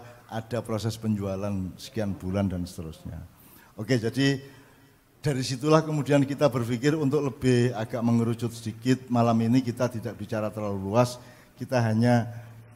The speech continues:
mudoroso penderitaan kita yang menjadi korban kejahatan medsos itu. Nah, saya bukan pembicara utama soal ini, kita minta Angga, kita minta Patup, kita minta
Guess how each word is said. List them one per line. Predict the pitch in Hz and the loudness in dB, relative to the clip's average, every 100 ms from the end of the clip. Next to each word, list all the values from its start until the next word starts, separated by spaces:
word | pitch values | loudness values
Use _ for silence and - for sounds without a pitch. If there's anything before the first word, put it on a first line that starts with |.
| - _ _ | -20 _ _
mudoroso | 120 131 131 120 - 120 110 117 113 131 131 127 120 - - | -6 0 2 2 0 2 2 2 0 2 4 2 -4 -14 -2
penderitaan | 135 123 117 113 131 127 123 | 0 2 0 0 0 2 2
kita | 123 117 135 131 | 0 -2 2 2
yang | 117 | 2
menjadi | 113 110 110 | 2 -2 -4
korban | 123 113 117 104 | -6 -4 -2 -4
kejahatan | 110 110 101 101 98 | -4 -6 -6 -4 -6
medsos | 95 - 98 92 | -6 -8 -12 -12
itu. | 85 90 80 76 - _ - | -16 -14 -14 -16 -20 _ -4
Nah, | 110 | -2
saya | 113 120 123 110 | 2 4 4 4
bukan | 107 120 113 107 | 0 0 0 0
pembicara | - 113 101 110 107 | 0 0 2 2 2
utama | 107 110 110 | 0 -2 0
soal | 107 104 104 104 | -2 -4 -6 -2
ini, | 120 | -2
kita | 117 - 113 | -2 -4 -2
minta | 107 104 92 | -2 -4 -6
Angga, | 104 104 107 117 113 - - - | -6 -4 -2 -2 -2 -10 -20 -8
kita | 110 | -2
minta | 107 101 - | 0 -2 -6
Patup, | 104 104 117 120 - | -10 -10 -8 -8 -6
kita | 107 104 | -4 2
minta | 104 101 104 - | 2 2 0 -4